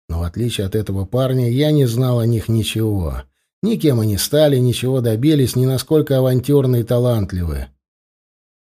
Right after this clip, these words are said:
Так что, по большому счёту, кандидат у меня был один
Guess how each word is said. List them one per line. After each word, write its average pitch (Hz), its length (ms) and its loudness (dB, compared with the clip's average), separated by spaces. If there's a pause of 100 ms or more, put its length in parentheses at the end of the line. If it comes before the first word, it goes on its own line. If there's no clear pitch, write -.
(140)
Так 190 240 2
что, 165 240 -2
по 143 160 -2
большому 131 680 2
счёту, 131 460 0
кандидат 135 600 0
у 147 40 2
меня 135 300 4
был 135 220 2
один 123 460 2